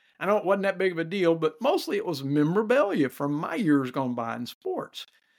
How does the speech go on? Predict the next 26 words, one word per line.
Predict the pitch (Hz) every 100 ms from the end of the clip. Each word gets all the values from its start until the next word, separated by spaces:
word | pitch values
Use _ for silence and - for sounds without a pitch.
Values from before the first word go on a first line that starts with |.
| _ _ _
Not | 123 311 415
a |
big | 359 330 254
deal, | 285 208 196
but | 165 156 - _
still, | - 247 160 - _ _ _ _ _ _ _
we | -
lost | - 180 -
it. | 156 151 _ _ _ _ _ -
And | 147
I | 180 311
don't | 233
know | 208 233
how. | 240 277 339 - - _ _
You | -
know, | 254
another | 175 202
time | 220 214 208 208
we | 175 175
lost | 160 160
our | 147
kids' | 147 - 156 147
red | 123 135 147 175 175 -
radio | 135 143 147 147 160
flyer | - - 127 127 147 -
wagon. | 123 117 120 151